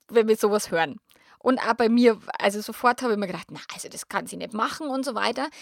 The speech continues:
Nur wenn ich mich ganz intensiv und tief mit der Beziehung auseinandersetze, wenn, also bis, ja,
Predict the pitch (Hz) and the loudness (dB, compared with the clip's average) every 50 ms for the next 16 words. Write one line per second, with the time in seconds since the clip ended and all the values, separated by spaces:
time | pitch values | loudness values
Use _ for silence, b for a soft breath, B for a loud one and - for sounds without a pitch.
0 | B B B B B B 247 254 269 269 247 214 208 147 - - - 190 190 208 | B B B B B B 0 4 6 6 6 4 4 0 -4 -8 -4 6 8 8
1 | 202 202 202 185 190 196 185 170 - - 175 175 175 - - - 185 - - 185 | 8 8 6 0 -6 -8 -10 -8 -6 -6 -6 -6 -8 -8 -8 -8 -6 -4 -4 -4
2 | 185 180 175 208 262 311 392 359 277 - - - - 196 185 175 - _ - - | -4 -4 -2 0 2 4 4 4 2 0 -4 -10 -8 -8 -8 -8 -10 _ -10 -10
3 | - 311 392 359 294 196 - - - - - - 202 202 196 - - 170 160 - | -8 -4 -2 0 0 -2 -4 -8 -12 -14 -14 -10 -6 -6 -6 -4 -4 -4 -4 -4
4 | 180 - - - - - 339 349 294 247 - 175 185 190 190 185 196 226 269 285 | -6 -10 -10 -6 -2 0 2 2 2 0 -2 -4 -4 -4 -4 -4 -2 0 0 0
5 | 240 208 - 170 160 - - - - - 170 170 - - - - 185 170 - - | 0 0 -2 -4 -6 -6 -8 -8 -6 -4 -4 -4 -6 -6 -8 -8 -8 -10 -12 -14
6 | 190 - - - - - - - - - - | -14 -14 -16 -18 -16 -14 -14 -12 -12 -10 -12